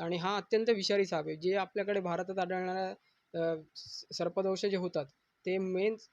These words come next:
चार सर्प-, अ, सा-, जातीच्या सापांमुळे जास्त प्रमाणात होतात. त्यातला एक पहिला आहे तो नाग, दुसरा आहे तो मण्यार, तिसरा आहे तो घोणस आणि ती चौथा आहे तो फुरसं. त्यातल्या सर्वात जास्त ब-, म-, बाईट आपण जर बघितले तर,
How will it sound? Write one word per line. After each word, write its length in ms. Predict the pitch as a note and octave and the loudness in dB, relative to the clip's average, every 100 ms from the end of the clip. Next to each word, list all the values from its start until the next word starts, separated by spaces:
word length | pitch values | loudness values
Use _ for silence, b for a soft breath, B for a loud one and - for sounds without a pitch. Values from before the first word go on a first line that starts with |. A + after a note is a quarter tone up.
| _ _ | _ _
चार 240 | F#3 F#3+ G#3 | 2 4 2
सर्प-, 520 | - F#3 F3+ F#3 F#3 | 0 -4 -4 -6 -2
अ, 200 | E3 E3 | 0 0
सा-, 280 | - E3+ E3 | -2 -4 -4
जातीच्या 440 | D#3+ E3+ F3+ G3+ | -4 -4 -2 -4
सापांमुळे 540 | G3 E3+ F3+ F#3 F#3+ F#3+ | -2 -4 -2 -2 -2 -2
जास्त 260 | F#3 E3 - | -2 -2 -4
प्रमाणात 380 | E3+ E3+ E3 E3+ | -4 -4 -4 -6
होतात. 260 | D3+ C#3+ C#3 _ _ _ | -8 -12 -20 _ _ _
त्यातला 300 | F3 F3 F#3 | -8 -2 0
एक 220 | F3+ F#3+ - | 2 0 0
पहिला 220 | F3 F#3+ | 0 2
आहे 200 | F#3 F#3+ | 0 -2
तो 100 | F#3+ | -4
नाग, 200 | F3 E3+ G3 - _ _ _ | -4 -4 -6 -16 _ _ _
दुसरा 320 | E3 D#3+ F#3 F3 | -16 -6 0 2
आहे 120 | F3 | 2
तो 100 | F3+ | 0
मण्यार, 340 | F3 E3 F3 - _ _ _ | -2 -2 -4 -8 _ _ _
तिसरा 280 | E3+ - F3 | -12 -6 -2
आहे 180 | F3 F3 | 0 -2
तो 380 | F#3 F3+ F3+ - _ _ - | -4 -4 -6 -10 _ _ -8
घोणस 400 | F3 F3+ D3 C3 | -2 0 -2 -6
आणि 180 | F3 E3+ | -8 -6
ती 140 | E3+ E3+ | -6 -4
चौथा 320 | E3+ E3 F3+ | -2 -2 -2
आहे 100 | F#3 | -2
तो 100 | G#3+ | -4
फुरसं. 360 | F#3+ E3+ - A#2+ _ _ _ - | -6 -8 -8 -16 _ _ _ -10
त्यातल्या 260 | E3 F#3 | -6 -6
सर्वात 340 | F3+ F#3 G3 G3+ | -4 0 0 2
जास्त 240 | F#3+ F3 | -2 -2
ब-, 140 | G3+ F#3+ | -4 -4
म-, 580 | - E3+ E3 E3 D#3+ D#3+ | -6 -6 -6 -4 -4 -4
बाईट 280 | E3 F3+ F3+ | -2 -2 -4
आपण 260 | E3+ F#3+ | -6 -4
जर 80 | F#3 | -4
बघितले 360 | F#3 F3+ F3+ D#3 | -2 -4 -4 -4
तर, 180 | D#3+ | -2